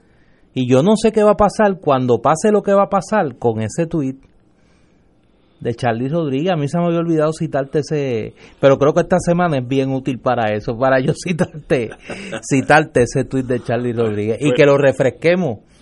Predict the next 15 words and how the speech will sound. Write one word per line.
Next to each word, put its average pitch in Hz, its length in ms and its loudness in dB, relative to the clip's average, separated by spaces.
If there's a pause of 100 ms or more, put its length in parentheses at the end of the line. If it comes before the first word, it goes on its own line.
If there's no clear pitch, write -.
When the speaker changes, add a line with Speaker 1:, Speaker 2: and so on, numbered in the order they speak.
(200)
Speaker 1:
Hay 131 140 -2
que 190 120 0
retratarlo 170 580 2
antes 147 220 0
que 160 120 2
lo 156 140 4
borre 139 500 2 (340)
o 117 160 0
que 117 180 0
otras 131 300 -2
personas 147 520 0
entren 139 340 -2
en 131 100 -2
su 131 200 -6
cuenta 131 580 -4